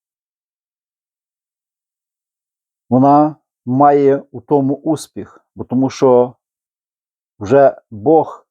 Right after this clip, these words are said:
разом з нами, а Бог є всемогутній, Бог діє в нас, Бог всемогутній, і в ім'я Господа Ісуса Христа,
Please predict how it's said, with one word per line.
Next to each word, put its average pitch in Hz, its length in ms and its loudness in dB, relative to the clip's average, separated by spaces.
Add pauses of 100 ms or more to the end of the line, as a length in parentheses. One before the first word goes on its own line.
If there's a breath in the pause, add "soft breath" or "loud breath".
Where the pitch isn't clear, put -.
(100)
разом 120 500 0
з 101 60 -10
нами, 127 380 0
а 110 80 2
Бог 131 260 -2
є 123 60 -8
всемогутній, 135 760 -6 (380)
Бог 135 240 0
діє 123 240 0
в 120 100 -2
нас, 139 360 0
Бог 135 140 -2
всемогутній, 143 760 -6 (680)
і 131 380 2 (720)
в 127 40 -4
ім'я 131 200 2
Господа 127 500 0
Ісуса 120 360 -6
Христа, 143 560 0